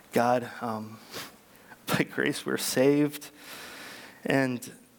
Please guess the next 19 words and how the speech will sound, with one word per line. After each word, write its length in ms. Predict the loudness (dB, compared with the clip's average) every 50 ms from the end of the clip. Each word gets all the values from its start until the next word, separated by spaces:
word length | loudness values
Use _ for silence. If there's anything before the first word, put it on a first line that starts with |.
| _ _ _ _ _ _ _ -20 -20 -20 -16 -10 -6
Lord, 360 | 0 2 2 2 2 0 -2
you, 580 | -2 0 2 4 4 4 4 4 4 2 0 -4 -8 -14 -16 -18 -20 -20 -20 -20 -20 -20 -20 -20 -20 -20 -20 -20 -20 -20 -20 -20 -20 -16 -16 -14 -16 -16 -20 -20 -20 -20 -20 -20 -20 -20 -20 -20 -20 -20 -20 -20 -20 -20 -20 -18 -16 -16 -16 -16 -16 -16 -18 -18 -18 -18 -18 -20 -20 -20 -20 -20 -20 -20 -20 -20 -8 -2 2
it 80 | 4
was 240 | 4 4 4 2 0
a 40 | -2
gift 360 | -2 0 0 -2 -2 -4 -4
we 80 | -2 -2
were 120 | 0 0
not 200 | 0 -2 -2 -4
deserved, 380 | -4 -4 -4 -4 -4 -4 -4 -6
Father. 560 | -6 -4 -4 -4 -4 -4 -4 -6 -6 -6 -6 -4
And 160 | -2 0 0
as 360 | 2 2 2 0 -2 -2 -2
we, 340 | 2 2 4 4 2 2 0
we 140 | 0 0 0
go 180 | 2 2 2 4
out 200 | 4 2 0 -2
this 240 | -6 -8 -8 -4
week, 380 | -4 -4 -4 -4 -6 -8 -10 -10